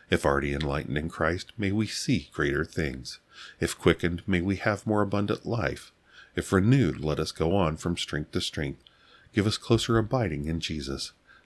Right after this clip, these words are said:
that we may br-, bring forth more fruit, have a deeper sense of our obligations to him,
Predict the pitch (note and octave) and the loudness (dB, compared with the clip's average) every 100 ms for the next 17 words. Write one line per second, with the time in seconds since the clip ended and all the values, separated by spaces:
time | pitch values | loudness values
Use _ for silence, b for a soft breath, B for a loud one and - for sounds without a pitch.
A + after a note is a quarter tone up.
0 | - E2 F#2+ F#2+ G2 F#2 G2+ F#2 F#2+ - | -2 2 4 4 4 4 2 2 -4 -4
1 | G2 F#2 - D3 C#3 D#2 - D#2 E2 - | 0 0 0 4 4 4 0 0 0 -2
2 | G2 C#2 C2 - - _ b b b - | 0 0 -2 -10 -20 _ b b b -2
3 | F2 F2+ F#2+ F#2+ G2+ F2+ - C3 - - | 2 4 2 0 -2 -4 2 2 2 -2
4 | D2+ D2+ C#2 C#2+ D#2 D#2 D2 - C#2+ - | 0 0 0 0 -2 0 0 0 -4 -4
5 | - - C#2 | -6 -4 -8